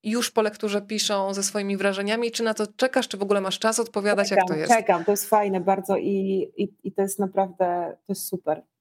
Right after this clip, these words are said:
Speaker 2: Na, na Instagramie właśnie jak ktoś pisze i czasami to są takie z-, zdania, które we mnie zostaną na długo.
Speaker 1: Dorota, to jesteśmy umówione na ciąg dalszy. Będę
Speaker 2: Tak.
Speaker 1: wywierać presję, tak jak twoje wydawnictwo, bo
Speaker 2: A
Speaker 1: oni
Speaker 2: ja
Speaker 1: potrafią
Speaker 2: lecę, a
Speaker 1: wywierać
Speaker 2: ja lecę
Speaker 1: presję.
Speaker 2: do Mary, do tej mojej przyjaciółki, która właśnie musimy skończyć tą rozmowę sprzed pół roku.
Speaker 1: Z lipca.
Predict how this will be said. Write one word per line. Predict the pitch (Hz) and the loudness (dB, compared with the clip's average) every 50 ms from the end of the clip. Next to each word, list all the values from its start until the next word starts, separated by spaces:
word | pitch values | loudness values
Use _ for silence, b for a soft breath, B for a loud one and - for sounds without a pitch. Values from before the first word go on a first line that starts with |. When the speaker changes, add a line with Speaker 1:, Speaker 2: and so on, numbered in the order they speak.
| _ _ - | _ _ -12
Speaker 2:
Na, | 165 170 | -6 -4
na | 170 180 180 143 | -2 0 0 0
Instagramie | 160 190 - - 180 185 185 180 180 180 | -2 -4 -4 -4 -2 -2 0 -2 -2 -4
właśnie | 156 170 175 - 175 | -6 -8 -6 -6 -8
jak | 165 | -8
ktoś | _ - 170 - | _ -10 -12 -12
pisze | - - 160 165 - - 156 156 156 151 | -6 -4 -4 -4 -2 -2 -2 -2 0 -2
i | 139 156 165 B B B B B B B | -2 -6 -8 B B B B B B B
czasami | _ 185 - 202 180 175 | _ -4 -2 -2 0 0
to | 175 170 | -2 -4
są | - 190 175 | -4 -4 -4
takie | 175 180 180 - 185 | -2 -2 -2 -2 -2
z-, | 175 - - _ _ _ _ | -4 -4 -8 _ _ _ _
zdania, | - - - 185 180 180 170 165 | -10 -4 -2 0 0 0 -4 -6
które | - _ 165 170 170 | -10 _ -6 -6 -6
we | 165 165 | -4 -4
mnie | 165 165 160 | -4 -4 -4
zostaną | 156 160 - - - 170 160 156 156 156 151 | -4 -6 -8 -6 -4 -2 -2 0 0 -2 -2
na | 151 156 | -2 -4
długo. | 151 151 151 147 139 - - - _ _ _ _ _ _ _ _ _ _ _ _ _ _ _ B B B B B B B B B B B B B B B B B - 240 | -2 -2 -2 -2 -2 -4 -10 -18 _ _ _ _ _ _ _ _ _ _ _ _ _ _ _ B B B B B B B B B B B B B B B B B 0 4
Speaker 1:
Dorota, | 277 285 247 190 - - 170 180 165 - _ _ | 4 4 4 4 2 2 2 2 -2 -8 _ _
to | - 262 262 269 | 4 4 4 4
jesteśmy | 277 277 - - 285 - 277 262 | 0 -2 -2 -2 -2 -2 -2 0
umówione | 262 247 247 247 254 247 247 | 0 0 2 2 2 2 0
na | 233 226 | 0 0
ciąg | 214 - 208 196 | 0 0 -2 2
dalszy. | 185 240 254 277 269 - - - 277 | 4 4 4 4 2 0 0 2 2
Będę | 269 262 254 220 247 | 2 2 2 2 2
Speaker 2:
Tak. | 240 220 220 | 2 4 2
Speaker 1:
wywierać | 226 214 220 233 226 220 - | 4 4 2 2 2 0 0
presję, | - - 233 233 226 240 226 | 2 2 2 2 2 0 2
tak | 214 202 | 2 2
jak | 214 202 | 0 0
twoje | - - 214 214 202 | 0 0 0 2 2
wydawnictwo, | 185 196 208 202 190 214 220 214 214 - 208 202 | 2 2 2 2 2 2 0 0 2 4 4 6
bo | 180 196 202 | 6 6 6
Speaker 2:
A | 208 | 8
Speaker 1:
oni | 208 220 | 6 6
Speaker 2:
ja | 226 | 6
Speaker 1:
potrafią | 240 233 202 202 - 247 | 6 6 6 6 6 4
Speaker 2:
lecę, | 233 - | 4 4
a | 185 | 4
Speaker 1:
wywierać | - - - - 220 | 4 4 4 4 4
Speaker 2:
ja | 226 | 2
lecę | 226 - | 2 2
Speaker 1:
presję. | - 226 196 226 226 220 | 2 2 4 2 2 2
Speaker 2:
do | 220 | 2
Mary, | 226 214 214 220 220 208 | 0 0 -2 -2 -2 -2
do | 202 208 | -2 -2
tej | 208 220 208 | 0 -2 -2
mojej | 202 202 202 208 | 0 0 -2 -2
przyjaciółki, | 202 - - 214 208 208 226 214 208 226 208 | -2 0 0 0 0 0 0 0 0 -2 -4
która | 208 - 214 214 208 | -2 0 0 0 0
właśnie | 196 208 208 208 226 220 | -2 -4 -4 -4 -4 -4
musimy | 220 226 226 233 220 | -4 -4 -2 -2 -2
skończyć | 214 - - 208 208 214 208 | -2 -2 -4 -4 -4 -4 -4
tą | - 233 | -4 -2
rozmowę | 220 226 220 233 220 190 185 | -2 -2 -2 -2 -2 -2 -4
sprzed | 185 - - 170 165 | -6 -6 -8 -10 -8
pół | - - 175 165 | -6 -6 -4 0
roku. | 165 233 208 | 0 0 2
Speaker 1:
Z | 208 | 2
lipca. | 233 247 - - - 196 196 185 | 0 -2 -2 0 0 0 0 0